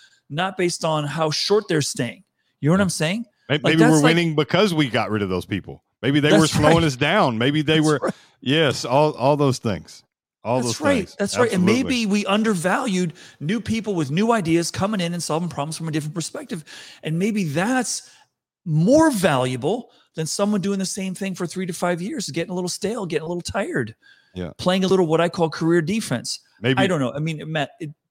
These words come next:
Speaker 1: it changes from one
Speaker 2: maybe,
Speaker 1: organization to the next.
Speaker 2: maybe your culture becomes, "Okay, you're not allowed to work here any more than twenty-four months in these roles." Maybe, like, maybe, like, there's, there's all these things that it's that time, and it's that time to break out the Petri dish and start putting samples down and see what grows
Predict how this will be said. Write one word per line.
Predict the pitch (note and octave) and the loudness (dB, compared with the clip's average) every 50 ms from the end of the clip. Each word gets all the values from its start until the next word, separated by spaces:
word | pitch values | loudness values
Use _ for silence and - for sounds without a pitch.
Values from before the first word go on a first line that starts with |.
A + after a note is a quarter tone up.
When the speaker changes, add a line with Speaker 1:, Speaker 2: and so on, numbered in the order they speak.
| _ - | _ -10
Speaker 1:
it | F3+ - | -8 -6
changes | - A#3 B3+ B3 D#3 C3 A#2+ - | -2 0 0 0 0 -2 -4 -6
from | - C#3+ C#3+ C#3+ | -6 -4 -2 -2
one | D3 C#3+ | 0 0
Speaker 2:
maybe, | C#3 | 0
Speaker 1:
organization | C3 B2+ C#3 D#3 E3 F3 C#3+ A#2+ G#2+ | 0 2 2 4 4 4 2 0 -2
to | A2 A2+ | -6 -8
the | A2+ | -6
next. | A2 G#2+ | -2 0
Speaker 2:
maybe | C#3+ D#3+ D#3+ F3 | 0 2 2 2
your | E3 D#3 - | 2 2 4
culture | - E3+ D#3+ D#3 - D3+ | 4 4 4 4 2 2
becomes, | C#3+ D3+ - - D#3+ D#3 D3+ C#3 | 0 0 0 2 2 2 4 4
"Okay, | D3 C#3 - E3 D3+ | 2 2 2 2 2
you're | D3+ D3 D3 | 2 2 4
not | D3+ D3+ D3+ | 4 4 4
allowed | D3+ D3 D3+ D3+ D3+ D3 C3+ | 4 4 4 4 4 4 2
to | C#3 C#3 C#3 | 0 -2 2
work | C3+ D3 D#3 C#3+ - | 2 2 2 2 2
here | D#3 D3 D3 | 2 2 4
any | D3 D3 | 4 4
more | D3 D3+ D3+ | 4 4 4
than | D3+ D3 C3 | 4 4 2
twenty-four | - D#3 D#3+ D3+ - - F3+ F3 | 2 2 4 4 4 4 2 4
months | F3 G3 G3+ D3 - - - - _ _ _ - | 4 4 2 2 -2 -6 -12 -12 _ _ _ -4
in | B2+ B2 A#2+ | -2 0 2
these | C3 D3+ C#3+ B2+ | 2 2 2 2
roles." | D3+ E3 F3+ F#3 D#3 - - - - - _ _ _ _ | 2 2 2 2 -2 -6 -10 -12 -16 -18 _ _ _ _
Maybe, | G#2+ C3 D3+ D#3 D#3+ C#3 | -2 0 0 0 0 0
like, | C#3 C#3+ C3 B2+ | 0 0 0 0
maybe, | C3+ C#3+ D#3+ C3+ | 0 0 0 0
like, | C#3+ C#3+ C3+ C#3 | 0 -2 -2 0
there's, | D3+ D#3+ D#3 D3 - - - - - _ _ - | 2 2 2 2 0 -6 -16 -20 -20 _ _ 0
there's | D#3 D#3+ D#3 - | 2 2 2 2
all | - D3+ F3 G3+ G#3 | 4 4 4 6 6
these | G3 F#3+ D#3+ - - | 4 2 0 0 0
things | - F#3+ G#3+ A3+ G3 D#3+ C3 - B2+ | 0 2 2 2 2 0 -2 -2 -2
that | D#3+ D3+ C#3 - _ _ _ _ _ _ _ _ _ _ _ _ _ - | 0 0 -2 -4 _ _ _ _ _ _ _ _ _ _ _ _ _ -2
it's | D#3 D#3+ - - - | -2 -2 -2 -2 -6
that | - - F#3 E3 E3 - - | -2 0 0 0 0 -4 -6
time, | - - D#3+ D#3+ E3 D3+ A#2+ G2 F#2+ F#2+ | -4 -2 0 2 2 2 2 0 0 -2
and | G#2 A2 | -2 -2
it's | A#2+ A#2 - | -2 -2 0
that | C#3 C#3+ D3+ D3+ - | 0 0 0 0 0
time | - - D#3+ D#3+ D#3+ D#3 C3+ | 0 2 4 4 4 2 0
to | B2+ | -2
break | G#2+ B2+ D3 D#3 - - | 0 2 2 2 2 2
out | D#3 D3+ D3+ - - | 2 2 2 2 -2
the | C#3 | -6
Petri | - - E3+ E3 - - D3+ C#3+ | -2 -2 -2 -2 -2 -2 -2 -2
dish | B2+ C#3 C#3+ D3 C3 - - | 0 0 0 0 -2 -2 -4
and | A#2 - | -6 -4
start | - - D3 C#3+ B2 - | 0 2 2 2 2 2
putting | - D#3 E3 D3+ C3+ C3+ | 2 2 2 2 0 -2
samples | B2+ - - D#3+ D#3+ D3+ - C3+ B2+ A2 | -4 -2 -2 0 0 0 0 -2 -4 -2
down | G2 B2 A#2+ A#2 A#2+ B2 A#2+ A2 | -2 -2 0 0 0 0 -2 -4
and | G#2+ A#2 | -6 -6
see | - D3 C#3+ C#3 | -4 -2 -2 0
what | C3 C#3 C#3 C3 A2+ | 0 0 -2 -2 -2
grows | G#2+ B2+ C3 C3 C3 C3 C3 B2+ B2 A2+ - | -2 0 0 2 2 2 0 -2 -4 -6 -8